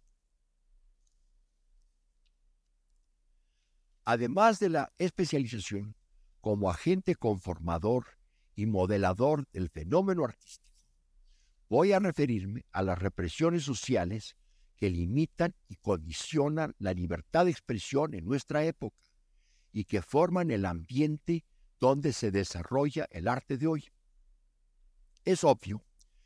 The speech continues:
que toda forma de represión de la libertad de expresión ejercida, directa, parcial o totalmente por la policía, gobiernos, partido político, autoridad estatal,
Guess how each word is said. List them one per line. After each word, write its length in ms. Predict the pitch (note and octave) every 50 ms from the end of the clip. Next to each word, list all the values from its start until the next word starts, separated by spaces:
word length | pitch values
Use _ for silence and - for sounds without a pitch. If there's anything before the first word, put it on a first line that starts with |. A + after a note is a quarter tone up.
| _ _ _ _ _
que 160 | - G2 F#2+
toda 340 | - - G3 G#3 G#3+ G#3 F3
forma 280 | - F#3 G#3+ F#3+ F#3+ F3+
de 80 | D3
represión 760 | C3 B2+ - - G#2+ G2 - - - - C3 C#3+ D#3+ E3 D#3
de 120 | B2 B2+
la 120 | G#2+ F#2+ F#2
libertad 640 | F2+ E2+ E2 E2+ - - _ _ - A2 C#3 E3+
de 60 | G3
expresión 920 | D#3+ - - - B2 G#2 - - - A2 G2+ G2+ G2+ G#2 A2+ A#2 A#2 A2+ - _
ejercida, 920 | - G#2 F#2+ - G2 F#2+ - - - - - F3 F#3 F3 C#3+ B2 - - - _ _ - - _ _ _ _ -
directa, 400 | F2 F2+ A2 C#3+ E3 D#3+ - - _ _ _ _ _ _ _
parcial 600 | - F#2 F2+ - - - D3+ D#3+ D3+ C#3+ C#3 - - _
o 140 | - F#2+ F#2
totalmente 800 | - F#2+ F#2 - D#3+ D#3+ E3+ C#3+ C3+ C#3 C#3 C#3 B2 - - -
por 260 | _ - - F2+ -
la 160 | _ _ _ _ _ _ _ _ _
policía, 580 | _ - - - - D3 E3 D3+ B2 E2 - - _ _ _ _ _ _ _ _ _ _ _
gobiernos, 800 | - F#2+ F2+ E2+ - A#2+ A#2+ C#3+ E3 E3 D3 C3+ A2+ F#2+ E2 - _ _ _ _ _ _ _ _ _ _ _ _
partido 480 | - F#2 F#2+ - - - C#3+ D3 C#3+ A#2+
político, 640 | - - F2+ F#2 F#2 G2+ C#3 - - - - _ _ _ _ _ _ _ _ _ _ _ -
autoridad 480 | G#2 G#2+ - - B2+ A2+ A2+ B2 D3+ D#3+
estatal, 560 | C3+ - - G2+ - _ _ - - F3+